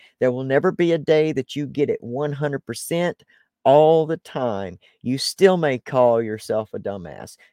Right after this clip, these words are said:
You still may do something and call yourself stupid.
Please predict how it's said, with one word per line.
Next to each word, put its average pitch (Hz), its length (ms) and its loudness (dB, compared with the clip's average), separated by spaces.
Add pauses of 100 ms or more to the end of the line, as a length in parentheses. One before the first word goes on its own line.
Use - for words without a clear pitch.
You 185 200 -4
still 190 460 4
may 156 240 0
do 143 260 -2
something 123 480 -8
and 113 160 -12
call 127 300 -2
yourself 120 440 -6
stupid. - 480 -14